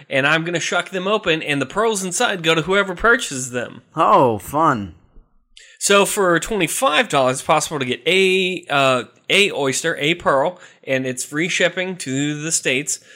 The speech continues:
Speaker 1: I don't ship international. Or, uh, by paying a hundred and fifteen dollars, I give you a shuck. And it's, uh,
Speaker 2: What's a, what's a shuck?
Speaker 1: That's, that's five oysters.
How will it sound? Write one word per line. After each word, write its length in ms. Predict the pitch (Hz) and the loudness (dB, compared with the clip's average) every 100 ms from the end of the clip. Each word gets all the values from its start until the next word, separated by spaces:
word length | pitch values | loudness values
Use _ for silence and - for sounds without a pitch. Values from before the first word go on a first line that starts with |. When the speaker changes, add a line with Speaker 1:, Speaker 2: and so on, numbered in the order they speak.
| - - | -20 -2
Speaker 1:
I 240 | 120 120 | 2 2
don't 320 | 123 131 147 | 0 -4 -4
ship 240 | 160 160 156 | -2 -2 -2
international. 680 | 160 175 151 127 139 143 - | -4 0 0 -2 -4 -6 -2
Or, 440 | 247 185 147 180 - - - | 4 6 4 0 -8 -20 -12
uh, 380 | - 139 139 135 | -2 2 4 4
by 220 | 127 143 | 4 0
paying 380 | - 175 160 151 - | 2 0 0 -2 -10
a 100 | - | -12
hundred 480 | 131 - 180 170 160 | -8 -4 -2 0 -2
and 160 | 135 135 | -4 -8
fifteen 400 | 143 - 254 226 | -8 -4 -2 2
dollars, 380 | 131 139 160 - - - | 2 2 0 -6 -14 -16
I 100 | - | -10
give 180 | 117 131 | -6 -4
you 120 | 170 | -2
a 40 | 175 | -2
shuck. 500 | - 247 202 - - _ - _ _ | 2 4 2 0 -18 _ -20 _ _
And 220 | 139 147 | -4 -2
it's, 360 | 165 165 - - | -2 -4 -6 -6
uh, 580 | - 143 143 139 135 131 | 4 6 8 8 6 4
Speaker 2:
What's 160 | 185 | 4
a, 160 | 214 208 | 4 6
what's 180 | 220 226 | 4 2
a 60 | 214 | 2
shuck? 360 | 233 165 - | 4 2 0
Speaker 1:
That's, 400 | - 170 - 185 | -2 0 0 -4
that's 460 | 175 170 160 185 180 | -10 -16 0 0 2
five 380 | - 175 196 180 | -2 0 0 2
oysters. 680 | 214 233 - 131 - - - | 2 2 0 -4 -6 -10 -12